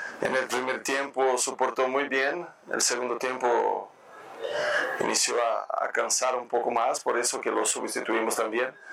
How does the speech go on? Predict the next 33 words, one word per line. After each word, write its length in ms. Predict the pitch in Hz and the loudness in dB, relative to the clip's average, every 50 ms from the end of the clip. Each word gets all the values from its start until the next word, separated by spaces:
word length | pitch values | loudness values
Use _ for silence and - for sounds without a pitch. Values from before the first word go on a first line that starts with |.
| - - - 277 285 285 | -10 -8 -4 0 0 2
Pero 600 | - - - - - 160 139 110 101 101 101 - | 2 4 4 4 4 4 4 2 2 0 0 -2
fue 200 | - - 113 113 | -2 0 0 0
un 100 | 110 107 | 2 2
jugador 300 | 113 113 113 117 123 123 | 2 2 2 2 2 2
que 100 | 123 127 | 2 0
en 80 | 123 123 | 0 0
el 120 | 123 123 | 0 0
primer 300 | 127 127 127 123 127 120 | 0 0 2 2 0 -2
tiempo 760 | - - 127 127 127 127 135 143 147 143 127 110 104 - - - - - - - - - - - - - | -2 -2 0 0 0 0 0 2 4 4 4 4 2 -2 -6 -12 -20 -20 -18 -12 -10 -8 -8 -4 0 0
hizo 280 | 120 123 117 - 127 123 | 2 2 2 0 0 -2
todo 320 | - 135 139 143 135 117 | 0 2 2 2 4 2
ahí 140 | 113 120 123 | 2 2 2
por 140 | - 113 110 | 0 0 2
la 100 | 113 113 | 2 2
banda 220 | 117 117 117 113 | 2 2 0 0
izquierda. 640 | 117 117 - - 143 143 135 - 107 101 101 101 - - - - - 98 95 87 104 | 0 0 0 0 0 0 0 0 -2 -6 -6 -6 -12 -18 -16 -12 -6 -4 -2 0 0
Es 140 | 107 107 104 | 0 0 0
un 120 | 110 110 | 2 2
jugador 360 | 98 104 107 107 107 110 110 - | 4 4 4 4 2 0 -2 0
que 100 | - 110 | 0 -2
estamos 540 | - - 113 110 107 110 110 - - - - - - - - - - - - - - - | 0 0 0 -2 0 0 0 -2 -2 -4 -8 -12 -10 -8 -6 -4 -4 -4 -4 -6 -4 -4
preparando 720 | - 117 123 120 - 127 127 117 120 127 151 160 156 147 139 | -2 -2 -2 -2 0 0 0 2 2 2 0 2 2 2 2
no 180 | 127 131 147 147 | 2 2 2 2
solo 300 | 139 - 139 139 131 123 | 2 2 2 2 2 2
para 180 | 123 120 123 | 0 0 0
el 60 | 123 123 | -2 -2
Bolívar, 500 | 120 127 127 123 135 143 147 170 170 170 | 0 0 2 2 2 4 4 2 2 2
como 240 | - 139 135 135 | 2 2 2 2
para 380 | - 127 113 113 107 104 101 101 | 2 2 2 2 2 0 0 0
la 100 | 107 117 | -2 0
selección 420 | 117 - 120 110 104 - 127 120 123 | 0 0 -2 0 0 0 0 0 0
boliviana 440 | 120 113 107 104 123 127 120 117 117 | 0 0 2 2 2 2 2 0 0
también. 360 | 113 107 113 123 123 120 | -2 -2 0 0 -2 -2